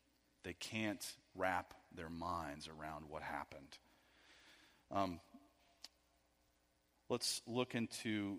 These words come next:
the Gospel of John, chapter twenty. I'm gonna read two clips, verses nineteen, nineteen through twenty-one, and just for the sake of space, verses twenty-four through twenty-eight, um,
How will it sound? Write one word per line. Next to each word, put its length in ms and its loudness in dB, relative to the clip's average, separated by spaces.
the 80 -6
Gospel 480 4
of 80 -4
John, 540 2
chapter 340 -2
twenty. 400 0
I'm 80 -10
gonna 120 -4
read 320 0
two 220 0
clips, 720 -2
verses 300 -2
nineteen, 460 2
nineteen 420 0
through 160 -6
twenty-one, 640 0
and 80 -4
just 160 -4
for 100 -8
the 80 -2
sake 260 0
of 60 -6
space, 560 0
verses 260 -4
twenty-four 640 -4
through 160 -10
twenty-eight, 500 -4
um, 300 0